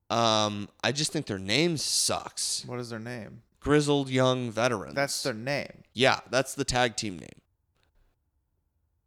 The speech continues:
Speaker 2: Well, at least it's a name and not just their last names, which W W E does a lot of, where they just don't ever give them a name.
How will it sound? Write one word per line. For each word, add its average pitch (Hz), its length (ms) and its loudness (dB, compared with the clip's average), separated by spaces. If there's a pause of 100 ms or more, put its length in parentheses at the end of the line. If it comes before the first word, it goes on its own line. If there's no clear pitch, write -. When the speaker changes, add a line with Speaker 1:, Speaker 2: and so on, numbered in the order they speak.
(420)
Speaker 2:
Well, 175 140 4
at 220 40 2
least 269 180 -2
it's 262 160 -10
a 208 40 0
name 120 440 0
and 104 80 -6
not 110 180 -2
just 110 180 -8
their 113 120 -2
last 104 340 -6
names, 69 280 -12
which - 280 -10 (840)
W 127 240 0
W 127 120 -2
E 117 40 -4
does 113 240 -4
a 110 60 -6
lot 104 280 -4
of, 92 260 -6
where 101 100 -6
they 107 80 -6
just 107 200 -10
don't 107 160 -8
ever 107 140 -8
give 107 160 -8
them 107 100 -12
a 104 140 -10
name. 107 280 -12